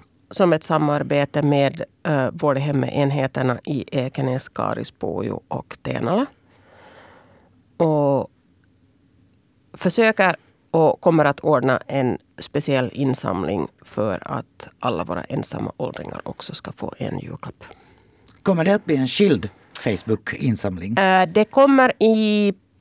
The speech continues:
Speaker 1: ja, den kommer antagligen att komma ut som en jätteannons på den, liksom som en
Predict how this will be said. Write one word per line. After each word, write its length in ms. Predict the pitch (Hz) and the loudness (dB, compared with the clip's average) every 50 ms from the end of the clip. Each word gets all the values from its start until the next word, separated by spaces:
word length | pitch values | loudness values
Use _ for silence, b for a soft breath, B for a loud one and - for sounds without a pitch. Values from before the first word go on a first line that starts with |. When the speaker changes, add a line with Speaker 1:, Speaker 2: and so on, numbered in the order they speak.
| _ _ _ | _ _ _
Speaker 1:
ja, 300 | - 226 226 156 117 120 - - | 2 4 6 6 4 2 2 4
den 180 | 220 226 233 | 4 4 6
kommer 340 | 226 233 226 226 220 214 196 | 6 6 4 6 6 4 4
antagligen 580 | - 190 190 - 180 180 175 175 165 170 160 156 | 4 2 2 4 4 4 4 4 4 4 4 4
att 100 | 156 - | 4 2
komma 240 | - 165 160 151 | 2 4 4 4
ut 300 | - - 160 160 143 - | 4 2 2 0 0 0
som 220 | - - 160 151 - - | -2 0 0 0 0 0
en 380 | 139 143 143 135 139 131 95 - _ _ _ _ _ _ _ _ _ _ _ _ _ _ _ _ _ _ _ _ _ _ _ _ - - - | 0 2 2 2 0 0 -2 -6 _ _ _ _ _ _ _ _ _ _ _ _ _ _ _ _ _ _ _ _ _ _ _ _ -16 -14 -8
jätteannons 1080 | - 185 165 160 180 165 - _ - 170 - - 160 156 147 139 131 131 - - - - - | -4 -2 0 2 0 0 0 _ 2 2 2 4 4 4 4 4 2 2 -2 -4 -6 -8 -4
på 240 | - 156 139 135 131 | 0 2 4 4 4
den, 260 | 120 131 76 87 80 | 2 2 0 0 0
liksom 360 | 82 127 127 - - - 143 135 | -2 -2 -4 -2 0 0 0 2
som 180 | - 143 - - | 2 0 0 0
en 300 | - 143 139 135 135 | 2 2 2 2 2